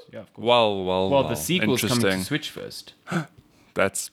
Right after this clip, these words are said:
Speaker 2: really interesting.
Speaker 1: So yeah, Axiom Verge two is coming, and that was the big thing out of that direct. But, uh, the, the one thing that caught my eye, I don't know if you saw it, was this game called Super Mash.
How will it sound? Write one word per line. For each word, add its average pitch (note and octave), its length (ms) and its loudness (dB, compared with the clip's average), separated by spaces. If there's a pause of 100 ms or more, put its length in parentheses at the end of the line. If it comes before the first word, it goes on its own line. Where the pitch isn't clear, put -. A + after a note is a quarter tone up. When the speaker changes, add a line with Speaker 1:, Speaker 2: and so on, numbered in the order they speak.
Speaker 2:
really F2 220 -4
interesting. F#2 440 -8
Speaker 1:
So A2 140 -6
yeah, A2+ 200 2
Axiom G#2+ 340 -4
Verge A2 280 -2
two A#2+ 120 -4
is G#2 100 -2
coming, G#2+ 220 -2
and A2 100 0
that D3 60 4
was C#3 160 2
the A#2 80 -2
big G2+ 180 -2
thing F#2+ 460 -2
out G#2+ 160 -4
of G2+ 60 0
that F#2+ 260 -2
direct. F#2+ 340 -2
But, A2 180 -4
uh, A2 320 2
the, B2 240 -2
the B2 140 -2
one C3 180 2
thing D#3+ 140 2
that B2 140 0
caught C3 160 0
my A2+ 160 0
eye, G#2 360 -2
I G2+ 60 -4
don't A2 160 0
know A2 80 2
if G2+ 100 -8
you G#2 100 -6
saw A2 300 0
it, - 160 -6
was G#2 140 -4
this A2 160 -4
game A2+ 220 -2
called B2 200 -6
Super - 380 -6
Mash. C#3 500 -6